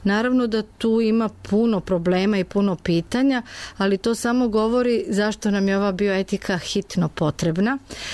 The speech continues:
ali ono što svi moramo znati, bez obzira na, e, šta mi mislili o tome, e,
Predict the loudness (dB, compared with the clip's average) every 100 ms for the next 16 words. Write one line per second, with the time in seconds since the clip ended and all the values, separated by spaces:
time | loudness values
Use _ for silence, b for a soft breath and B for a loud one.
0 | B B -2 0 2 2 0 0 -2 -4
1 | 0 0 2 0 0 0 0 2 0 -2
2 | -4 -4 B B B 0 0 2 -2 0
3 | -2 0 2 2 2 0 -4 B B B
4 | B 0 2 4 0 -4 -18 -20 -20 -18
5 | -18 -18 -18 -10 -6 -4 -2 0 2 4
6 | 2 0 0 2 2 2 0 2 2 0
7 | -2 0 2 4 4